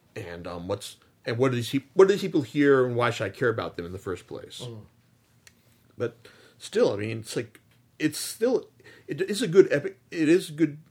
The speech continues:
Speaker 1: um, thrilling story for the most part, especially since the, in the end, it had, I had to admit that even though, yeah, like, yeah, um, Sinestro was banished,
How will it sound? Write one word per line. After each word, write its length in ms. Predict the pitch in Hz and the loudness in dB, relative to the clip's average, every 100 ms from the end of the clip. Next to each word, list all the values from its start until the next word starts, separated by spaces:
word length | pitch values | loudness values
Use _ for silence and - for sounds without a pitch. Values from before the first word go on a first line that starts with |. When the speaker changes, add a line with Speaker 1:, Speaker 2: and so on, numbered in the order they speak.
| _ | _
Speaker 1:
um, 240 | 131 120 113 | -8 -6 -8
thrilling 280 | - 160 135 | -2 0 0
story 300 | - 175 156 | 0 4 4
for 120 | - | 2
the 40 | 101 | -4
most 240 | 95 92 | -8 -6
part, 240 | - 92 - | -4 -6 -6
especially 460 | - - 208 247 233 | -14 0 2 2 2
since 400 | 160 135 - - _ | -2 -2 -8 -18 _
the, 260 | 139 139 - | -10 -10 -2
in 140 | 180 | 0
the 180 | 190 147 | 2 0
end, 300 | 151 117 104 - - - _ - | 0 -2 -6 -12 -20 -20 _ 0
it 220 | 151 131 _ _ - - - - - _ _ | 0 0 _ _ -20 -20 -20 -20 -20 _ _
had, 260 | 165 240 - - | -2 -2 -6 -10
I 300 | - 156 - | -6 -4 -2
had 80 | 208 | -2
to 60 | 269 | 0
admit 60 | 180 | 0
that 160 | - | -2
even 160 | 190 226 | 2 4
though, 60 | 156 | 6
yeah, 360 | 175 151 98 107 | 6 4 0 -4
like, 180 | 107 110 | -4 6
yeah, 200 | 247 262 | 8 8
um, 220 | 170 139 | 6 4
Sinestro 400 | 117 170 170 156 | 2 2 2 2
was 100 | 117 | -2
banished, 720 | 104 139 160 85 - - - | 2 2 2 -2 -8 -12 -16